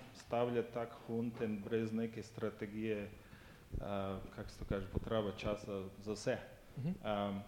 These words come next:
Speaker 1: ko kak sem danes rekel z-, desetkrat, pa bom spet,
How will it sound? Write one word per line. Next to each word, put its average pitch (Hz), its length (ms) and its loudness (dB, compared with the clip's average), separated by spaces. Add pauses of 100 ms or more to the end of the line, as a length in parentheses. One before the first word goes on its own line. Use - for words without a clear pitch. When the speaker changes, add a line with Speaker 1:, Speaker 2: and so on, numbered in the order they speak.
Speaker 1:
ko - 160 -4
kak 110 200 -4
sem 104 260 -6
danes 113 340 0
rekel 101 280 -6
z-, 98 200 -12
desetkrat, 110 560 -4
pa 107 120 -4
bom 98 160 -4
spet, - 420 0